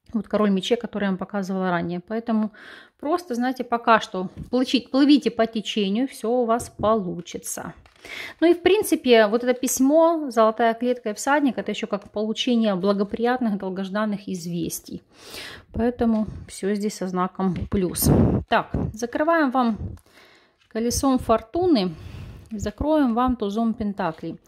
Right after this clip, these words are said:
чтобы действительно всё, к чему вы прикасались, к чему стремились, давало свой результат.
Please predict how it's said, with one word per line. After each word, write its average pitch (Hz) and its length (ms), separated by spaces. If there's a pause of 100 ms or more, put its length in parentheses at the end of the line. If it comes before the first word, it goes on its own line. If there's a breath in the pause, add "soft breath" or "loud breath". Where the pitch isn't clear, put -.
(340 loud breath)
чтобы 220 300
действительно 233 460
всё, 220 200
к - 60
чему 226 260
вы 202 100
прикасались, 220 640
к - 60
чему 214 300
стремились, 233 500
давало 202 320
свой 196 320
результат. 185 580